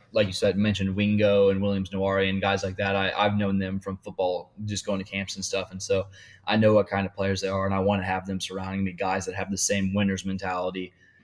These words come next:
You know, it's 'cause it's changing. You know, the people that Prime's bringing in the room, he wants them with a certain mentality. And so those are the guys we're trying to get.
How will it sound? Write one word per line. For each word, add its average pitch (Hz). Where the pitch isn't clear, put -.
You 95
know, 95
it's 90
'cause -
it's -
changing. 101
You 92
know, 98
the 101
people 107
that 101
Prime's 107
bringing 107
in 98
the 95
room, 107
he 104
wants 98
them 98
with 92
a 90
certain 90
mentality. 98
And 90
so 82
those 98
are 98
the 101
guys 98
we're 95
trying 98
to 101
get. 101